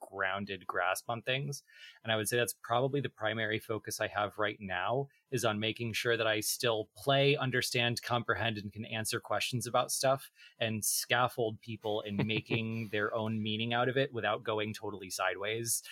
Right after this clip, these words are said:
Speaker 2: Yeah.
Speaker 1: And that's what I think is my big project right now, but I will have some big projects coming up soon, uh, especially after I finish a couple ones that don't have anything to do with my gaming life, um, and get back into it. I really wanna, uh,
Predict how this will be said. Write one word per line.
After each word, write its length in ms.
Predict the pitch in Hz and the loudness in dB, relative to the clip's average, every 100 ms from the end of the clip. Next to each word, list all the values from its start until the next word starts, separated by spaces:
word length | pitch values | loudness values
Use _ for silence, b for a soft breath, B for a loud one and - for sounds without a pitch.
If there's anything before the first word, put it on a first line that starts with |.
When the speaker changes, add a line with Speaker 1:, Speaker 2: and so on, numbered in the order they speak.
| B B | B B
Speaker 2:
Yeah. 220 | - 135 127 | -14 -14 -4
Speaker 1:
And 120 | 117 | 0
that's 240 | 110 110 - | 4 4 4
what 140 | 127 | 4
I 160 | 113 113 | 4 2
think 200 | 120 113 | 0 -4
is 120 | 104 | -2
my 100 | 107 | -2
big 220 | 98 101 | -2 -8
project 480 | - 101 98 95 - | -4 -4 -4 -6 -8
right 220 | 101 98 107 | -4 -4 -2
now, 300 | 98 110 113 | -2 0 0
but 120 | 113 | 0
I 80 | 110 | 2
will 100 | 104 | 2
have 200 | 117 120 | 0 0
some 140 | 139 | -2
big 200 | 113 113 | -2 -4
projects 460 | 110 110 104 104 - | 2 0 2 -2 -4
coming 360 | - 110 104 | -6 -4 -2
up 120 | 101 95 | -2 -2
soon, 800 | - - - 117 110 98 95 92 _ _ _ _ _ | -4 -4 -4 -2 -2 -2 -6 -12 _ _ _ _ _
uh, 220 | - 95 98 | -2 0 0
especially 460 | 104 - 110 110 | -4 -4 -2 2
after 220 | 107 98 104 | 0 0 -2
I 60 | |
finish 340 | 98 107 101 - | -2 -4 -4 -4
a 40 | |
couple 280 | - 104 101 | -6 -8 -4
ones 220 | 98 101 | -4 -4
that 100 | 107 | -6
don't 140 | 107 95 | -6 -4
have 120 | 95 | -2
anything 320 | 101 104 101 | -2 -4 -6
to 60 | 85 | -8
do 80 | |
with 100 | 92 | -8
my 100 | 92 | -8
gaming 300 | 90 95 92 | -8 -8 -10
life, 240 | 92 92 - _ B B B B | -6 -6 -8 _ B B B B
um, 500 | 101 98 95 98 95 _ _ _ _ _ _ _ - | 0 2 2 -2 -6 _ _ _ _ _ _ _ -10
and 100 | 104 | -2
get 160 | 120 | 0
back 260 | - 92 - | 2 0 0
into 280 | 110 - 107 | -4 -2 -2
it. 160 | 101 | -2
I 80 | 113 | -2
really 340 | 101 104 107 107 | 0 0 0 0
wanna, 480 | 101 101 98 98 | 0 0 0 -2
uh, 40 | - | -4